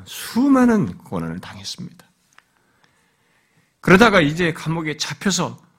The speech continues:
죽을지도 모른다라고 하는 상황에 처해 있는 것입니다. 그렇다면 이제 감옥에서 그가 그리스도의 부활의 권능을 통해서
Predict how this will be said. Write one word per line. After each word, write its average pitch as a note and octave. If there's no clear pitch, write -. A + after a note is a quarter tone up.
죽을지도 G#3
모른다라고 G3+
하는 A#3+
상황에 A3+
처해 D3
있는 G#2+
것입니다. -
그렇다면 C3
이제 F3+
감옥에서 E3
그가 C#3+
그리스도의 C#3
부활의 D#3+
권능을 B3
통해서 G#2